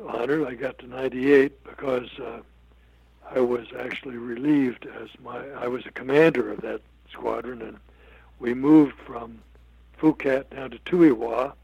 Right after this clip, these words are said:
and the new guy wanted his own, uh, you know, guy in charge of that, uh, uh, squadron, so he relieved me, you know, two sorties <laughs> early, which I'm still irritated about,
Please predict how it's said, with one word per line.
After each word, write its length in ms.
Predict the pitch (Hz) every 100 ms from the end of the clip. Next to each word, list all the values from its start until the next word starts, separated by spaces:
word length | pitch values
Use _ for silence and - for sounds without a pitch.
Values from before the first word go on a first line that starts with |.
| - - _ _ _ _ _ -
and 280 | 127 127
the 80 | 117
new 180 | 139 175
guy 300 | 143 131 143
wanted 420 | 131 131 131 127
his 220 | 127 131 120
own, 500 | 123 135 139 135 135
uh, 240 | 127 123 117 - _ _ _ _ _
you 60 | -
know, 120 | 120
guy 280 | 117 123 127
in 180 | 127 110
charge 340 | - 127 117
of 80 | 117
that, 220 | 117 117 _ _ _ -
uh, 40 | 117 107 - _ _ _ -
uh, 60 | 110
squadron, 440 | - 147 143 117 117
so 300 | - 110 110 - _ _ _ _ _
he 100 | 143
relieved 540 | 143 131 127 147 143 104
me, 180 | 120 127
you 520 | 117 127 135 123 127
know, 140 | 110 - -
two 220 | 180 156
sorties 460 | - 170 143 135 143
<laughs> 220 | 143 -
early, 420 | 220 - 160 170 - - - - -
which 180 | 120
I'm 200 | 123 123
still 340 | - - 202 156
irritated 640 | 127 123 - 120 113 113
about, 420 | 120 - 110 143